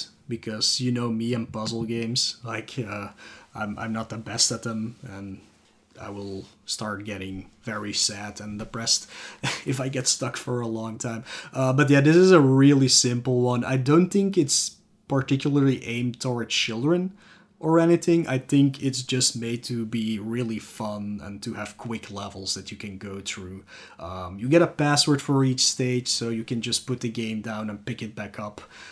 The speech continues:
uh, where you left it at any given point in the game. So, um, this is really a good portable experience, basically. Um, very fun game. Takes about two and a half hours to get through,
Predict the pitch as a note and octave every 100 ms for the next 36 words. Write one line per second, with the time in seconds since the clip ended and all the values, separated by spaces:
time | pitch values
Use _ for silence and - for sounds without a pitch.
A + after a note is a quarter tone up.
0 | - G#2 G2 F#2+ F#2+ G2 - A#2 A2+ A#2
1 | A2+ A2 - A#2+ - A2 - - B2 A#2+
2 | A#2+ A#2+ A#2+ G#2 - A2 A2+ G#2+ A#2 G#2+
3 | G2+ G#2 G2+ G2 G#2+ - - - - G#2
4 | G2 F#2 F2+ _ _ F#2 F#2 E2+ D#2 -
5 | _ C#3 E3+ F#3+ D3+ C3+ D3 D3+ D3 C3+
6 | A#2+ A#2+ C3 - - B2 B2 A#2 A#2+ G#2+
7 | - - A2 A2 A#2 A#2 - - _ A#2+
8 | A2 G#2+ - G#2+ - G2 G2 - - _
9 | G2+ E2 E2 D#2+ - _ _ _ _ _
10 | _ - - _ - D#3+ E3 C#3 D3 C3+
11 | B2 B2+ B2 B2+ A#2 A#2 - _ _ _
12 | - F3 E3+ - C#3 C#3 C3 B2+ - B2+
13 | B2 A2+ A2+ G#2+ - G#2 G#2 G#2 - G2+
14 | G#2 F#2 - F#2+ G2+